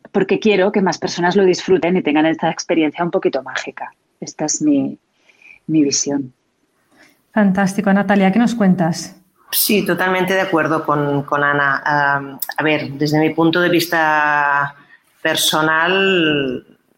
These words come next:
Speaker 3: la verdad es que me, me costaría, am, diferir lo que es arte de vida en mi caso, porque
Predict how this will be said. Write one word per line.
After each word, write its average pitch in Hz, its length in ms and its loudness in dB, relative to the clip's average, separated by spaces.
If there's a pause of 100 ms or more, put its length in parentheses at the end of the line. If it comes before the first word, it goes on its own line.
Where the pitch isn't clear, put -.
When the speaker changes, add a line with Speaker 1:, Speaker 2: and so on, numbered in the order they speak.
(100)
Speaker 3:
la 139 160 -4
verdad 139 260 0
es 135 160 -6
que 165 120 -2
me, 139 380 -2
me 139 200 -6
costaría, 156 840 0
am, 131 360 -6 (100)
diferir 151 460 0
lo 160 140 0
que 156 100 -4
es - 140 0
arte 147 260 -2
de 147 120 2
vida 139 440 0
en 135 120 -6
mi 139 120 -6
caso, 135 420 -2
porque 139 500 -4